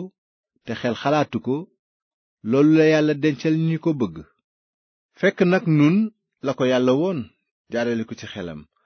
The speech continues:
Xelum Yàlla mooy leeral lépp ba ci xalaati Yàlla yi gën a xóot. Kan ci nit ñi, moo xam yëfi nit? Xanaa xelum nit mi nekk ci moom rekk a ko xam?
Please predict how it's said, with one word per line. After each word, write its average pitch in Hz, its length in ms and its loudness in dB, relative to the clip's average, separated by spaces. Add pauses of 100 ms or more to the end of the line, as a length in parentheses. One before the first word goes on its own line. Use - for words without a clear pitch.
(800)
Xelum 151 400 0
Yàlla 151 280 4
mooy 147 240 0
leeral 139 420 2
lépp 147 260 0
ba 135 120 -4
ci - 120 -10
xalaati 131 420 -4
Yàlla 113 240 0
yi 117 180 0
gën 117 200 0
a 98 40 -6
xóot. 87 280 -10 (1700)
Kan 175 200 -2
ci - 140 -8
nit 147 200 0
ñi, 107 240 2 (640)
moo 120 220 -2
xam 123 200 -2
yëfi 110 280 -2
nit? 117 220 0 (1300)
Xanaa 139 320 0
xelum 147 360 2
nit 143 180 2
mi 143 120 0
nekk 139 280 0
ci - 100 -8
moom 131 200 2
rekk 139 200 -2
a 139 60 0
ko 117 160 -2
xam? 107 220 -6